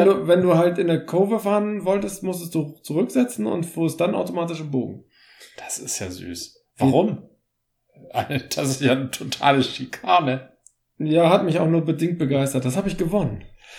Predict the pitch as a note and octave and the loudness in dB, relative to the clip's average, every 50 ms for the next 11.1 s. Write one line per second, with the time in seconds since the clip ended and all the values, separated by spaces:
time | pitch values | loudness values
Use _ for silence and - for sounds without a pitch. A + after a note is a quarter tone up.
0 | - - - D3+ D#3+ - - - - C#3+ C3+ - - - C#3 C3+ C#3 C#3 C3+ C3 | -10 -4 -4 -2 -2 -4 -4 -4 -4 -4 -4 -4 -4 -2 0 0 2 2 2 2
1 | C3 B2+ B2 B2 A#2+ A#2 A#2+ - - - _ _ _ - D3 D3+ D3+ C#3+ C3+ C3 | 2 2 2 0 -2 -4 -8 -14 -20 -20 _ _ _ -2 -2 0 0 0 0 -2
2 | - F3+ F3+ F3 - B2 - G#2+ G#2+ A2 G#2+ F#2+ G2+ - _ - B2+ A#2 - - | -2 -4 -8 -6 -6 -6 -6 -6 -8 -10 -10 -12 -12 -16 _ -8 -8 -8 -6 -8
3 | G2 F2+ F2+ F2 G2 A#2 C#3+ D3 - - - D3+ B2+ B2 B2+ - C#3+ B2 A2+ A#2+ | -8 -6 -4 -4 -4 -4 -4 -6 -6 -8 -10 -10 -8 -8 -8 -8 -8 -8 -6 -6
4 | A2+ G#2+ G#2+ G#2+ G#2 A#2 A2 F#2 F2+ F2+ F#2 F2+ F2 F2 F2+ F2+ - - - _ | -6 -6 -6 -8 -8 -8 -8 -8 -6 -6 -8 -8 -10 -12 -14 -14 -16 -20 -20 _
5 | _ _ _ _ _ B2 G2 G2 G2+ G#2+ B2+ E3 F3 F3+ F3+ E3+ - G#3 A3 G#3 | _ _ _ _ _ -12 -10 -8 -6 -4 -2 -2 0 0 -2 -2 -2 -2 -2 -2
6 | - - - E3+ F3+ F3 D#3 C3+ - - D3 G3 G3+ - F3 D#3+ D#3+ D3 D3 C#3+ | -2 -4 -4 -4 -2 -2 -2 -2 -2 -2 -2 -2 -2 -4 -4 -2 -2 -2 -2 0
7 | D3+ D#3+ D#3+ D#3+ D#3+ C#3 B2+ B2+ - - - D3+ D3+ C#3+ C#3+ C#3+ C#3 C3 C3+ C3 | 0 0 0 0 0 -2 -2 -4 -6 -6 -6 -4 -2 -2 0 0 0 0 0 -2
8 | C3+ C#3 C3+ C3+ C3 C3 B2+ B2+ - - - - - - - _ - - C#3+ C#3+ | -2 0 0 0 0 0 -2 -4 -8 -16 -20 -20 -20 -20 -16 _ -6 -2 0 2
9 | D3 D#3 E3 E3 - - - - - C#3 C3 C3 B2 C3 A#2+ A2+ A2+ A2+ A2+ A2 | 2 2 2 0 -2 -6 -8 -6 -2 -2 0 -2 -2 -2 -4 -6 -6 -8 -8 -8
10 | A2 A#2 C#3 E3+ G3 A3 A3+ - - - - F3+ - - F#3 E3+ E3 E3+ D#3 D#3+ | -6 -6 -4 -2 0 0 -2 -2 -2 -4 -4 -4 -4 -6 -6 -4 -2 -2 -2 -2
11 | - | -4